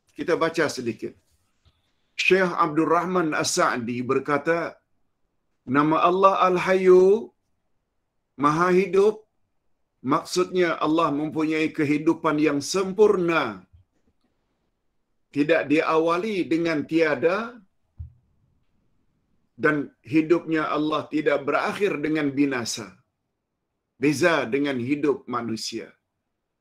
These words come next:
Kita bermula dari tiada dan semua kita akan binasa atau mati. Di dalam nama Allah Al-Hayyu tercakup sifat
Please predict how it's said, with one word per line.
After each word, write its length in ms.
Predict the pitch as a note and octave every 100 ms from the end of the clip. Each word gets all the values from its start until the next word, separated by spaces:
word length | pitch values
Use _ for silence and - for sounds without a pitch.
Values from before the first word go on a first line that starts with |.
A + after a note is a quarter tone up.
| _ _ _
Kita 320 | - B2 C#3+ C3+
bermula 560 | C#3 C#3+ D#3+ E3+ D#3
dari 240 | C3 D3 D3+
tiada 720 | D3+ D#3 D#3 D#3 E3 G3+ B3+ _ _ _ _ _ _ _ _ _ _ _ _ _ _ _ - - _ _ _ _ _ _ _ _ _ _ _ _ _ _ _ -
dan 200 | C#3 C#3+
semua 320 | D3 D#3+ D#3+ B2
kita 320 | C#3 D3 C3+ -
akan 480 | A#2 C3+ A#2+ A2+ - _ _ _
binasa 720 | A#2+ C#3+ D3+ C#3 D3 C3 - _ -
atau 240 | C#3+ D#3
mati. 480 | B2 A#2 G#2+ A#2 - _ _ _ _ _ _ _ _ _ _ _ _ _ _ _ _ _ _ _ _ _ _ _ _
Di 120 | C3 D3
dalam 320 | F3+ G3 F#3+
nama 400 | F3+ F3+ F3+ F#3
Allah 400 | F3+ F#3 F3+ C#3+
Al-Hayyu 720 | F3 E3 F#3 F3+ F3 D#3 A#2+ -
tercakup 560 | E3+ F#3 F3 - F#3
sifat 480 | - - F3+ F3+ E3